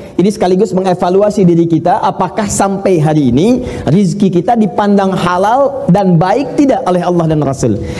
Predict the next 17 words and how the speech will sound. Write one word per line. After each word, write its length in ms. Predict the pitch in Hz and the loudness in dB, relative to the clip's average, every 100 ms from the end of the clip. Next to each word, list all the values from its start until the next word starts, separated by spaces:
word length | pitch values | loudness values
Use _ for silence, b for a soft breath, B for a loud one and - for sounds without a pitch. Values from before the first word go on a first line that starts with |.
| B | B
Jangan-jangan 480 | 202 214 226 240 311 | 0 2 0 0 -2
kita 240 | 269 269 330 | -2 -2 0
menduganya 560 | 285 247 214 - 285 | 2 2 2 2 -2
halal 320 | - 185 208 | -2 -2 0
dan 160 | 226 247 | 0 0
baik, 400 | 285 294 202 - | 0 0 0 -2
tapi 240 | 214 - | -4 -4
tidak 240 | - 247 247 | 0 0 0
masuk 320 | 254 262 247 | -2 -2 0
kualifikasi 560 | 226 226 214 214 196 190 | 0 0 0 0 0 0
halal 320 | 196 190 175 | 0 0 2
dan 80 | 170 | 2
baik 240 | 170 120 | 0 0
menurut 160 | 214 220 | 0 0
Allah. 240 | 247 196 - - - - - - - - | 0 -2 -4 -12 -14 -18 -20 -20 -8 -2
Rugi 320 | 285 302 190 | 0 2 2
kita. 160 | 151 | 0